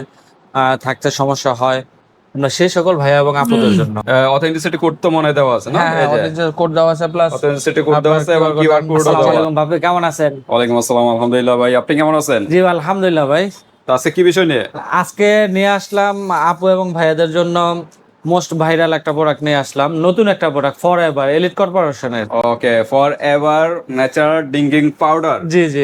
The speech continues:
Speaker 1: ন্যাচারাল
Speaker 2: আচ্ছা,
Speaker 1: ড্রিংকিং
Speaker 2: একদম
Speaker 1: পাউডার।
Speaker 2: নতুন দেখা যাচ্ছে।
Speaker 1: একদম আপডেট এবং, এবং নতুন।
Speaker 2: আচ্ছা, প্রাকৃতিক উপাদান, বিভিন্ন দেখা
Speaker 1: হ্যাঁ,
Speaker 2: যাচ্ছে
Speaker 1: হ্যাঁ।
Speaker 2: প্রাকৃতিক উপাদান দিয়ে তৈরি দেখা
Speaker 1: জি,
Speaker 2: যাচ্ছে।
Speaker 1: জি, জি।
Speaker 2: হ্যাঁ, জিনসিংও দেখা যাচ্ছে।
Speaker 1: হ্যাঁ, হ্যাঁ।
Speaker 2: আচ্ছা, আহ,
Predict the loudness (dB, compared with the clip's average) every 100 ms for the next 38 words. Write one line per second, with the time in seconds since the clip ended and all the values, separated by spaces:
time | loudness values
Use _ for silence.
0 | -2 -4 -2 0 2 0 2 2 0 0
1 | 0 0 0 2 2 4 2 0 0 0
2 | 0 -2 0 0 0 -2 0 -2 0 -2
3 | 0 0 0 2 2 2 -2 -4 -10 -4
4 | -2 0 -2 -2 -2 -2 -2 0 0 2
5 | 0 2 0 0 -2 -2 -2 0 2 2
6 | 2 0 -2 -2 -4 -6 -2 -2 0 0
7 | 0 2 2 2 0 0 0 0 0 -2
8 | -2 -2 -6 -10 -14 _ -2 0 -2 -6
9 | _ -2 2 2 4 4 4 4 2 0
10 | 0 -2 -2 0 0 0 -4 -4 0 0
11 | 0 0